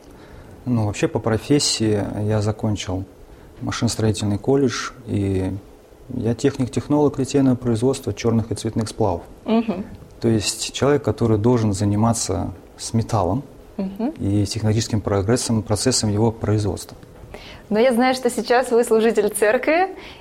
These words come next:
Speaker 2: и я
Speaker 1: Да.
Speaker 2: так понимаю, <laughs> вместо цветных металлов у вас люди.
Speaker 1: Да, вместо цветных металлов, а, я занимаюсь людьми, то есть являюсь служителем церкви, совершая служение в Курганской области, в городе Курган.
Speaker 2: Отлично.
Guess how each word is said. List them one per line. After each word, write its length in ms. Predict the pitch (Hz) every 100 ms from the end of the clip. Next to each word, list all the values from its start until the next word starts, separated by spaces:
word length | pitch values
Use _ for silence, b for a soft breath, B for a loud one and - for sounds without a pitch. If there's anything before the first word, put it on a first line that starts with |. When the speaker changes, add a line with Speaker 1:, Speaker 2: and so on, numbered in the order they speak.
| -
Speaker 2:
и 100 | 214
я 140 | 240
Speaker 1:
Да. 40 | 262
Speaker 2:
так 220 | 262 247
понимаю, 640 | 233 233 226 240 254 233 269
<laughs> 100 | 254
вместо 360 | 254 277 262 233
цветных 400 | - 247 254 247
металлов 420 | 233 254 262 262
у 60 | 240
вас 240 | 220 220
люди. 440 | 240 226 185 196 - B B B B B B
Speaker 1:
Да, 380 | 110 104 95 92 -
вместо 280 | 107 127 127
цветных 400 | 107 113 110 -
металлов, 600 | 101 - 147 160 160 - - -
а, 600 | - 98 95 92 92 92 95 92
я 160 | 98
занимаюсь 640 | 117 104 95 107 101 - -
людьми, 360 | 101 92 92 92 - -
то 60 |
есть 160 | 101 -
являюсь 320 | 101 101 110
служителем 440 | - 101 101 101 87
церкви, 340 | - 139 107 - B B B B B
совершая 440 | - 104 - 117
служение 680 | 101 - 95 113 131 104 92 107 -
в 40 | -
Курганской 440 | 95 98 90 -
области, 280 | 117 101 -
в 40 |
городе 240 | 95 98 90
Курган. 380 | 92 92 85 82 - - - -
Speaker 2:
Отлично. 440 | 202 190 - -